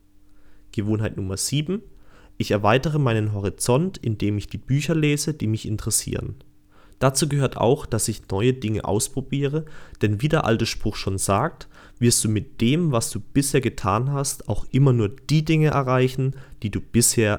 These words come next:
erreicht hast. Wie sieht es bei dir aus?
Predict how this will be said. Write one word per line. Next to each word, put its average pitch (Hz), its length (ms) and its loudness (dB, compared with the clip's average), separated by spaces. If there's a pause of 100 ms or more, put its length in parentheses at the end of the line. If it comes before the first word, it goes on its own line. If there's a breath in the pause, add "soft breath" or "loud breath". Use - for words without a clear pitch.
erreicht 92 420 -4
hast. - 400 -10 (1040)
Wie 151 80 2
sieht 175 180 0
es 180 100 -2
bei 185 100 4
dir 175 300 2
aus? - 460 -4